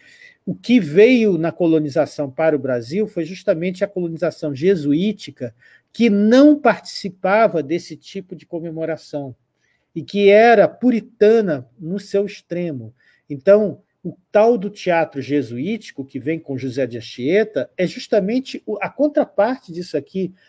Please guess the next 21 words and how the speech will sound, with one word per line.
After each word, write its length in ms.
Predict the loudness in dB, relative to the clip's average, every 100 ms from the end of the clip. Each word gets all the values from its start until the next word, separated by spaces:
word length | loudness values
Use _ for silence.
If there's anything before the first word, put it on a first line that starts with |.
| _ -8
uma 120 | -6
contraparte 600 | -4 0 0 0 -2 -2
ideológica, 800 | 2 4 6 6 6 6 2 -6
de 120 | -4
interdição, 880 | -8 -4 -4 -4 -14 -8 -2 -2 -2
de 120 | -8
proibição, 1000 | -8 -6 -6 -8 -16 -4 0 0 -2 -6 -12 _ _
de, 240 | -8 -8 -8 _
de, 380 | -18 -8 -8 -8 _ _ _ _
de, 460 | -6 0 2 2 0
é, 920 | -4 -2 -4 -4 -2 -2 -2 -4 -6 -12
é, 140 | -14
de 220 | -10 -4
apontar 560 | -4 2 2 2 4 4
o 80 | 2
pecaminoso 1080 | -4 -2 -2 0 0 2 4 4 2 2 0
e 80 |
assim 260 | 0 -2 -10
por 180 | -8 -6
diante, 520 | -4 -4 -6 -12 -20 _ _ _ _ _ _
né? 280 | -6 -4 -4